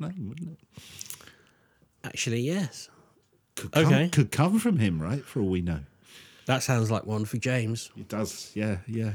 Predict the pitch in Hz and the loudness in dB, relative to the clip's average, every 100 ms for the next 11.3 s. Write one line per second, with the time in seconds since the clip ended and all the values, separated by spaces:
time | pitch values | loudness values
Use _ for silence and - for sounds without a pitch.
0 | - 117 - 104 92 98 107 107 - 107 | 0 0 2 2 2 2 0 -2 -4 -2
1 | 110 107 - 143 135 135 139 147 123 127 | -4 -8 -2 2 4 4 4 4 4 2
2 | 120 110 104 127 110 113 110 110 113 113 | 0 -4 -4 -2 0 -2 -2 -2 -2 -4
3 | - 113 104 113 110 104 107 113 - - | -2 -2 -2 0 0 0 0 -4 -8 -20
4 | - - - - - 120 117 120 107 127 | -20 -20 -20 -12 0 2 4 4 2 2
5 | 107 - 113 107 - 110 98 107 104 110 | 0 2 2 2 4 2 4 2 4 2
6 | 104 92 135 - - 85 80 82 - 233 | 2 0 -2 -2 -2 -2 -2 -4 -6 -2
7 | 202 190 220 202 202 - 220 - 196 - | 4 6 6 6 4 6 4 6 2 4
8 | 220 156 - 185 147 127 123 123 120 98 | 2 4 6 6 4 2 2 0 0 4
9 | 120 139 135 127 117 123 110 101 123 127 | 6 8 8 6 4 4 2 4 2 2
10 | 80 120 147 147 156 180 131 139 147 160 | 0 2 4 4 2 4 6 8 6 4
11 | 117 110 | 2 2